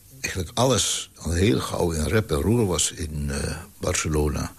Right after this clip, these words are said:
En er gevochten werd en barricades werden opgeworpen en zo. Eh, toen ging je dus, juist als journalist... zocht je dus de contacten bij de journalisten die je kende. En,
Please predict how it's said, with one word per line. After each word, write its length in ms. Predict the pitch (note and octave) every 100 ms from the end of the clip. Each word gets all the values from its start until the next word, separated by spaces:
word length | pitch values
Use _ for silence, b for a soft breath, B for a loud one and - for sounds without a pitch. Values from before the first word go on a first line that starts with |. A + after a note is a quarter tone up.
| B B B B B - -
En 300 | G2+ D#2+ D2
er 160 | - E2+ -
gevochten 640 | F#2 - A#2+ - - E2+
werd 260 | E2 E2 G2
en 140 | F#2+
barricades 720 | B2+ B2 A2+ - F#2+ - -
werden 280 | A#2 F2 E2+
opgeworpen 720 | E2 - F2 E2+ E2+ - -
en 80 | E2+
zo. 280 | - E2 F2 B B B B B B -
Eh, 220 | G#2+ G2+ - - A#2 A2 - - -
toen 180 | - C3+
ging 220 | F3+ C3
je 200 | A2+ A#2
dus, 280 | C3+ - - - - -
juist 380 | A#2 C#3+ B2
als 260 | - G2+ -
journalist... 840 | G2+ E2 C#2+ A2+ D3+ - - - - B B B B -
zocht 440 | - - F3 D#3+ -
je 140 | F#2+
dus 240 | A2 D3 -
de 160 | -
contacten 760 | - G2+ - E2 - - C3+ A#2 -
bij 340 | A2+ A#2+ A2 F#2+
de 100 | F#2+
journalisten 680 | - E2 D#2 E2+ - A#2+
die 100 | B2+
je 100 | B2
kende. 580 | B2 - G3 E3+ G#2 G2+ - - - - B B B - -
En, 380 | A#2+ G#2+ F2+